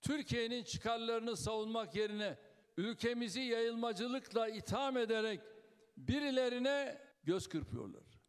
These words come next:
Bunun adı sorumsuzluktur, şuursuzluktur,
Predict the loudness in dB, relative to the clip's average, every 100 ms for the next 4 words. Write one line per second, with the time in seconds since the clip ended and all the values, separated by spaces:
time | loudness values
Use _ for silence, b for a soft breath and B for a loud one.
0 | _ _ _ -4 0 2 2 2 0 0
1 | -2 0 0 0 -4 -4 -4 -6 -8 -14
2 | -14 -20 _ _ -6 0 2 2 0 -2
3 | 0 -2 0 -4 -4 -10